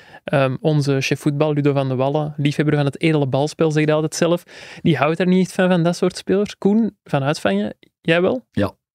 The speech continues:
Speaker 2: ik vind dat wel cool dat ze spelers dat zelf cultiveren eigenlijk, eh. Ja. Ik heb ooit nog Arnar Vidarsson in zijn Cercle-periode geïnterviewd,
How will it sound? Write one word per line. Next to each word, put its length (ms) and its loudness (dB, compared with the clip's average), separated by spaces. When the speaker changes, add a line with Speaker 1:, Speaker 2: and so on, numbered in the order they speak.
Speaker 2:
ik 140 -10
vind 140 0
dat 100 2
wel 160 -2
cool 280 -4
dat 120 -4
ze 280 -4
spelers 440 -4
dat 160 -4
zelf 300 -4
cultiveren 680 -4
eigenlijk, 400 -8
eh. 80 -10
Ja. 160 -2
Ik 280 -10
heb 140 -4
ooit 140 0
nog 320 -4
Arnar 300 0
Vidarsson 600 0
in 100 2
zijn 300 0
Cercle-periode 760 0
geïnterviewd, 600 -2